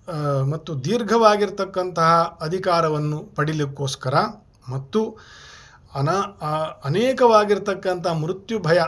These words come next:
ಅಂದ್ರೆ ಇವ್-, ರಾಜರಿಗೆ ಯಾವ, ಯಾವುದ್ರ ಬಗ್ಗೆ ಭಯ ಇರುತ್ತೆ? ಎರಡು ಭಯ ಇರುತ್ತೆ. ಒಂದು ಶತ್ರುಗಳ ಭಯ, ಇನ್ನೊಂದು ಅಧಿಕಾರ ಹೋಗ್ತದೆ ಅಂತಕ್ಕಂತಹ ಭಯ. ಈ ರೀತಿಯ ಎರಡೂ ರಾಜ ಭಯ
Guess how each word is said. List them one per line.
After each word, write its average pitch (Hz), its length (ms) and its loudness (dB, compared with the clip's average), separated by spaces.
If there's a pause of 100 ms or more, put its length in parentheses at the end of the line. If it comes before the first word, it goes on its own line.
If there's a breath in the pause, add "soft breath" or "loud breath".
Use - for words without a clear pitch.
ಅಂದ್ರೆ 180 240 -2
ಇವ್-, 180 420 -4
ರಾಜರಿಗೆ 202 540 4
ಯಾವ, 190 240 4
ಯಾವುದ್ರ 190 380 4
ಬಗ್ಗೆ 175 300 -2
ಭಯ 160 220 4
ಇರುತ್ತೆ? 151 280 -2
ಎರಡು 180 220 4
ಭಯ 180 260 6
ಇರುತ್ತೆ. 143 320 0
ಒಂದು 190 380 -4
ಶತ್ರುಗಳ 190 640 0
ಭಯ, 139 200 4 (240)
ಇನ್ನೊಂದು 208 340 0
ಅಧಿಕಾರ 214 500 6
ಹೋಗ್ತದೆ 196 560 2
ಅಂತಕ್ಕಂತಹ 156 680 -4
ಭಯ. 147 200 2 (760 soft breath)
ಈ 220 180 0
ರೀತಿಯ 196 340 -2
ಎರಡೂ 202 600 0 (200 loud breath)
ರಾಜ 165 480 6 (760)
ಭಯ 170 280 4